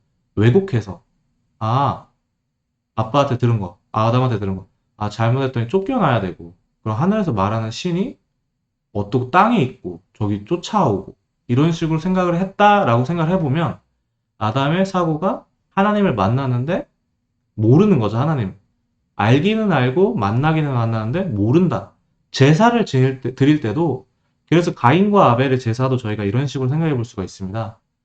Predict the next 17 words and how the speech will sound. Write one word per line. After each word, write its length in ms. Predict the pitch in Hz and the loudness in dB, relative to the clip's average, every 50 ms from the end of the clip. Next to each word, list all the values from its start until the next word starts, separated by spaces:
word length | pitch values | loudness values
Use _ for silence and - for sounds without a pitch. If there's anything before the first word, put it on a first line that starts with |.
| _ _ _ _ _ _ _ _ | _ _ _ _ _ _ _ _
아벨의 480 | - 98 107 131 - 185 196 202 214 196 | 0 2 2 2 4 2 0 0 0 -2
제사는 580 | 190 - 120 117 - 117 123 151 160 147 113 - - _ _ _ _ _ _ _ _ _ _ _ | -2 -2 -4 -4 -2 -2 -2 -2 -2 -4 -4 -6 -10 _ _ _ _ _ _ _ _ _ _ _
하나님을 840 | - 226 240 247 226 190 175 175 165 160 151 151 143 131 104 - - - _ _ _ _ _ _ _ | 0 2 2 2 2 0 0 0 0 2 2 0 0 -2 -2 -4 -8 -14 _ _ _ _ _ _ _
알고 500 | - 98 95 110 117 143 170 170 220 202 | -10 -4 2 4 4 6 4 4 2 0
드린 280 | 160 151 131 127 120 113 | 0 2 2 2 0 0
제사, 260 | 117 104 98 - _ _ _ _ _ _ _ _ _ _ _ _ _ _ _ _ _ _ _ _ _ _ _ _ _ _ _ | -2 -4 -8 -10 _ _ _ _ _ _ _ _ _ _ _ _ _ _ _ _ _ _ _ _ _ _ _ _ _ _ _
가인의 500 | - - 120 120 143 165 175 190 180 147 | -2 2 2 4 4 4 2 2 0 0
제사는 560 | 123 113 117 117 127 160 170 151 101 85 - _ _ _ _ _ _ - | -2 -2 -2 -2 -2 -2 -2 -4 -4 -6 -10 _ _ _ _ _ _ -2
하나님을 440 | 202 208 220 202 196 190 185 170 | 0 0 2 2 2 2 2 0
모르고 500 | 123 98 98 107 117 127 170 190 196 208 | 0 0 2 2 4 4 4 4 4 2
드린 240 | 180 151 127 120 107 | 2 2 2 0 0
제사. 320 | 95 95 95 - 87 90 _ _ _ _ _ _ _ _ _ _ _ _ _ _ - | -4 -6 -8 -12 -16 -20 _ _ _ _ _ _ _ _ _ _ _ _ _ _ -6
그러니까 460 | 131 127 131 139 120 117 - - - _ _ _ _ | -6 -2 0 0 0 -2 -4 -8 -18 _ _ _ _
마음 440 | - 110 123 139 170 196 208 208 196 | 0 4 4 6 6 4 4 4 4
얘기도 300 | 175 160 160 156 151 139 | 4 4 2 2 2 2
많이 200 | 123 117 117 123 | 2 2 2 2
하시는데 760 | 143 165 160 - 165 139 117 107 110 127 131 113 - - | 0 0 -2 -2 -2 -2 -2 -2 -2 -2 -2 -4 -6 -8